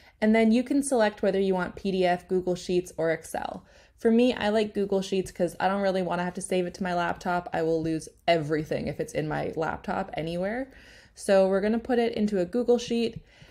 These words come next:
And then here, what we have are the number of users every single day. So now we have that bit of information. So if you want something different, if you wanted page views, if you wanted sessions, you're gonna change it here.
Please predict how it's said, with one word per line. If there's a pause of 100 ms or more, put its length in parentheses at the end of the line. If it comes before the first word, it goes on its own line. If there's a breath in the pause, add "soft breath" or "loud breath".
(200 soft breath)
And
then
here,
what
we
have
are
the
number
of
users (180)
every
single
day. (440)
So
now
we
have
that
bit
of
information. (1900 soft breath)
So
if
you
want
something
different,
if
you
wanted
page
views,
if
you
wanted
sessions, (320 soft breath)
you're
gonna
change
it
here.